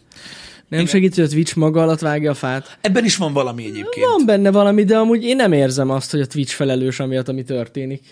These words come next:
Speaker 2: Nem. A, a,
Speaker 1: Tehát az,
Speaker 2: hogyha, hogyha,
Speaker 1: a
Speaker 2: hogyha
Speaker 1: nézői szokásokért nem felelős a Twitch, hogy
Speaker 2: Így van. Hogyha a legtöbb Twitch streamert megkérdezitek, ö, tudom, hogy itt is vannak a, ö, a közönségben, a legtöbb streamert megkérdezitek, akkor ők is azt fogják mondani, hogy... ö,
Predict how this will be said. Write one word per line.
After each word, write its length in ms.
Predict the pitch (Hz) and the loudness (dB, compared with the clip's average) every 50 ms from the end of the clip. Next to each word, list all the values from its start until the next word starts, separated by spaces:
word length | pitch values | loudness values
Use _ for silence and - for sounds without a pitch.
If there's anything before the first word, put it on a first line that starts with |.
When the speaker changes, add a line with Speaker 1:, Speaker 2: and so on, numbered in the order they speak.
| _ _ | _ _
Speaker 2:
Nem. 420 | - 262 233 214 185 165 160 165 156 - - - - - - | -6 -2 2 2 2 2 0 -2 -6 -10 -16 -20 -20 -18 -10
A, 80 | - 233 | -4 -4
a, 140 | 247 - - | -4 -2 0
Speaker 1:
Tehát 280 | - 180 170 175 180 | 0 2 2 2 2
az, 20 | 202 202 190 | 2 2 2
Speaker 2:
hogyha, 140 | 233 240 220 | 0 -2 -2
hogyha, 200 | 214 208 185 202 | -2 -2 -2 -2
Speaker 1:
a 20 | 190 | -2
Speaker 2:
hogyha 120 | 196 208 | 0 2
Speaker 1:
nézői 420 | 220 226 233 233 226 202 247 233 | 4 4 4 4 4 4 4 4
szokásokért 760 | 226 - 233 208 - 208 202 202 - 233 202 - 214 202 185 | 4 2 0 2 2 0 0 2 0 -2 0 0 0 0 0
nem 160 | - 123 117 | 0 -2 -4
felelős 420 | 120 - 120 120 120 117 117 123 - | -2 -2 -4 -2 -2 -4 -6 -8 -10
a 40 | 127 | -12
Twitch, 340 | 120 123 127 123 123 - | -12 -10 -12 -12 -12 -12
hogy 180 | - 139 131 120 | -10 -8 -6 -2
Speaker 2:
Így 160 | 302 247 175 143 | -2 -2 -2 -2
van. 220 | 151 147 143 139 - - - | -4 -4 -4 -8 -12 -14 -8
Hogyha 240 | - 220 196 - 240 | -8 -6 -4 -4 -4
a 40 | |
legtöbb 300 | 269 294 - - - 202 | -4 -4 -6 -6 -6 -6
Twitch 220 | - - 220 190 - | -4 -2 -2 -2 -2
streamert 440 | - 196 170 165 156 147 143 123 - | -4 -6 -6 -4 -4 -6 -6 -6 -6
megkérdezitek, 840 | 160 170 160 - 202 202 202 180 180 202 180 185 180 - - - _ | -8 -8 -6 -8 -8 -6 -6 -6 -6 -6 -8 -8 -10 -10 -14 -18 _
ö, 280 | - 139 135 135 131 131 127 131 - | -8 -4 -2 -2 -2 -2 -4 -6 -2
tudom, 200 | - 202 170 143 | 0 0 0 0
hogy 120 | 135 139 | -2 -4
itt 160 | 147 156 - - | -6 -6 -6 -6
is 100 | 127 - | -6 -4
vannak 340 | 151 143 139 139 127 - | -4 -4 -4 -4 -8 -6
a, 280 | - 131 113 110 107 - - | -6 -6 -6 -8 -12 -14 -12
ö, 240 | 127 123 120 120 120 - | -10 -6 -6 -6 -6 -8
a 180 | - 117 113 113 | -8 -10 -10 -8
közönségben, 720 | - 170 165 180 180 160 - 180 160 151 151 - - 135 123 - - - - - - | -10 -10 -8 -6 -4 -4 -4 -4 -4 -4 -4 -6 -6 -6 -10 -18 -20 -18 -20 -10 -4
a 100 | - 165 | -2 0
legtöbb 240 | 208 214 208 196 147 | 0 0 -4 -6 -6
streamert 380 | - - 190 185 156 151 131 | -6 -4 -4 -4 -4 -4 -6
megkérdezitek, 560 | 139 175 185 - 240 208 190 156 175 160 151 156 | -6 -10 -10 -8 -6 -6 -6 -6 -6 -10 -10 -12
akkor 180 | 151 123 165 | -8 -6 -4
ők 140 | 165 160 156 | -4 -4 -4
is 120 | 147 127 | -6 -6
azt 140 | 151 143 - | -4 -6 -6
fogják 340 | - 143 131 135 131 120 120 | -6 -8 -6 -6 -6 -8 -8
mondani, 380 | 131 147 160 180 165 147 143 135 | -12 -12 -10 -10 -10 -10 -8 -6
hogy... 340 | 131 135 123 120 120 - - - | -4 -4 -4 -6 -8 -14 -14 -10
ö, 240 | 123 123 117 117 | -6 -6 -4 -4